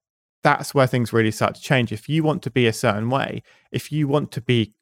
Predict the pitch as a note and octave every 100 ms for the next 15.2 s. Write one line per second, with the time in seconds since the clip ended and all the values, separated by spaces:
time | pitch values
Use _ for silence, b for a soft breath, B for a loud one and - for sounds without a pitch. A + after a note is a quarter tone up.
0 | - C#3 C#3+ - A2 - - B2 B2 -
1 | B2 A#2 A2+ A#2 - A#2+ - G#2+ A2 C3
2 | D3 - F2+ - - A#2 - _ _ _
3 | - B2+ B2+ B2 _ _ - C#3+ D3+ D#3+
4 | C#3+ C3+ C3+ A#2+ A#2 - C3+ A#2 - -
5 | B2 B2+ B2 - C#3+ D#3 D#3 C3+ B2 B2+
6 | C#3 C3 A2+ A2 A#2 G2 - C#3 B2 A2+
7 | A#2+ A#2 A2+ - A#2+ B2+ B2 A#2 - _
8 | - B2+ - B2+ - B2 C3+ D3 A2 F#2+
9 | _ _ - A2 G2+ G2+ - G#2+ - G#2
10 | A2 - E2+ - _ _ _ - C3 C3
11 | - - C#3+ - C#3+ C3+ - D#3+ D#3+ C#3
12 | B2+ C#3 A#2+ A2+ - A2 A2+ B2 A2+ G2+
13 | G#2 - - C3 B2+ - B2 A2+ - B2+
14 | B2+ B2 A2+ - G#2 B2 A#2 - A2+ A#2
15 | - G2